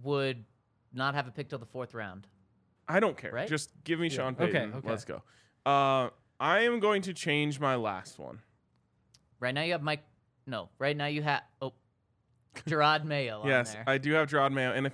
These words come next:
Speaker 2: we had four or five, I would include Gerard Mayo and DeMeco Ryans.
Speaker 1: Okay.
Speaker 2: Uh, I, this really has nothing to do with Gerard Mayo and more to do with the fact that I can't believe I didn't say this already.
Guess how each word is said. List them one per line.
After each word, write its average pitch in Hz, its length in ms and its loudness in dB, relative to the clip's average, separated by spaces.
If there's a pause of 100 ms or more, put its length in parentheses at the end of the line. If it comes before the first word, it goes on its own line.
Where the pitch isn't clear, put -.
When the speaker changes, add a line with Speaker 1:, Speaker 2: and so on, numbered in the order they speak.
Speaker 2:
we 156 140 4
had 180 180 6
four 175 180 2
or 160 60 4
five, 147 280 2
I 135 100 4
would 143 160 2
include 139 340 -2
Gerard 127 320 0
Mayo 123 340 0
and 123 240 -4
DeMeco 107 400 -6
Ryans. 64 460 -10
Speaker 1:
Okay. 120 160 -8 (160)
Speaker 2:
Uh, 104 60 -4 (160)
I, 127 260 0
this 156 220 -2
really 214 180 8
has 180 160 6
nothing 143 400 0
to 147 60 -8
do 139 140 -4
with 139 100 -2
Gerard 120 260 2
Mayo 120 260 -2
and 117 100 -4
more 123 180 0
to 139 80 -4
do 135 100 -2
with 135 100 0
the 127 60 -12
fact 120 220 0
that 120 100 0
I 107 80 2
can't 131 200 -4
believe 123 200 -2
I 110 80 2
didn't 110 180 -4
say 104 140 -4
this 101 160 -6
already. 71 300 -6